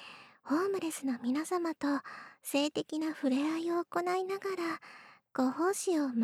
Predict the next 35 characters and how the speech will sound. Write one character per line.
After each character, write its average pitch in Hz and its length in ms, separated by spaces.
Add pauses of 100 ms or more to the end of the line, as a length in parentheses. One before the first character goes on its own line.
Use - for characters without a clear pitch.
(220)
ば 320 100
な 392 140
け 480 100
れ 466 140
ば 359 100
な 285 100
り 302 140
ま 320 140
せ - 160
ん。 - 20 (2500)
そ - 280
の 311 160
た 339 180
め、 349 400 (300)
そ - 440
の、 302 120 (1300)
あ 294 120
な 320 200
た 392 140
様 349 320
と 294 140
の 269 280
行 311 280
為 294 260
を、 269 180 (1040)
こ - 140
こ - 160
で 330 140
先 349 360
に 349 260
す - 240
る 349 120
こ - 160
と 440 140
が 320 160